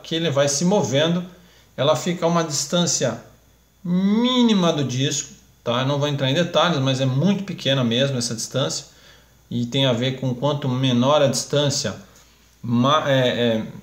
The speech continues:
menor o tamanho do, do, do,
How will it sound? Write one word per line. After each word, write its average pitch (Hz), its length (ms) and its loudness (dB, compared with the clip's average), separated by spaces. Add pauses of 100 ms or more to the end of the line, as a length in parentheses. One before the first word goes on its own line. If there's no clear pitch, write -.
(100)
menor 139 640 2
o 147 60 -2
tamanho 131 680 0
do, 113 260 -6
do, 104 760 -8 (140)
do, 98 560 -10